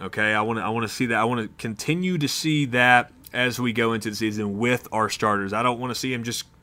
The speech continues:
be aggressive, you know, in the preseason when it doesn't matter. I wanna see that aggressiveness going, uh, into our, our final preseason game here and heading into the regular season,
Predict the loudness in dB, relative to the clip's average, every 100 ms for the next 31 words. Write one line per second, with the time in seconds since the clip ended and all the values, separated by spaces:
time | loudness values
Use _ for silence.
0 | -8 0 0 4 2 4 2 0 -6 -20
1 | -20 -20 -12 -2 0 2 2 2 2 0
2 | -4 0 4 4 2 0 0 0 0 0
3 | 2 6 6 4 -2 -6 -2 0 0 0
4 | 2 2 2 2 2 0 -2 -2 -6 -18
5 | -20 -2 4 6 6 4 0 -2 0 2
6 | 0 -2 -2 2 2 2 0 -4 -4 -2
7 | -2 -2 0 -2 0 -4 -2 0 2 2
8 | 0 2 2 0 -4 0 2 2 0 -2
9 | -2 0 0 0 -2 -2 -4 -6 -6 -6